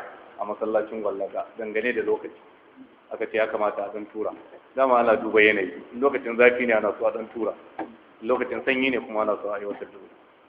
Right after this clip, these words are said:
Sai muka ce, "To, sallan Juma'a mun ɗan tura shi kaɗan."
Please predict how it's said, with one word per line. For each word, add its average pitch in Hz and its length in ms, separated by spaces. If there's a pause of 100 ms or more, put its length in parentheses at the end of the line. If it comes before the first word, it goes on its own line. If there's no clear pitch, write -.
(920)
Sai 110 80
muka 120 240
ce, 113 160
"To, 98 200
sallan 131 340
Juma'a 120 320
mun 120 140
ɗan 123 160
tura 127 260
shi - 80
kaɗan." 117 260